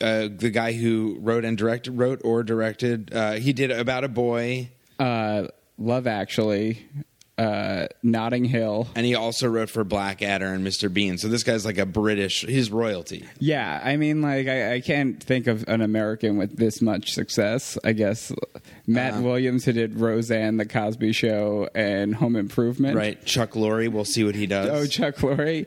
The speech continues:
Speaker 1: Yeah.
Speaker 2: Yeah, but this guy did, yeah, I guess. Uh,
Speaker 1: But this guy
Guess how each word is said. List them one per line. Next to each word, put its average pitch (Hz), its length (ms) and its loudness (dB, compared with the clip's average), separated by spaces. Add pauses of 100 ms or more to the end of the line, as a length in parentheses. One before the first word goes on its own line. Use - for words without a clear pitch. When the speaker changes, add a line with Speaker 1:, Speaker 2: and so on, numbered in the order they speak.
Speaker 1:
Yeah. 107 220 0
Speaker 2:
Yeah, 165 320 0
but 131 380 -4
this - 260 0
guy 147 320 0
did, 131 420 -2 (120)
yeah, 180 260 2
I 135 80 -2
guess. 139 240 0
Uh, 127 300 0 (240)
Speaker 1:
But 156 160 0
this 185 160 2
guy 170 180 -2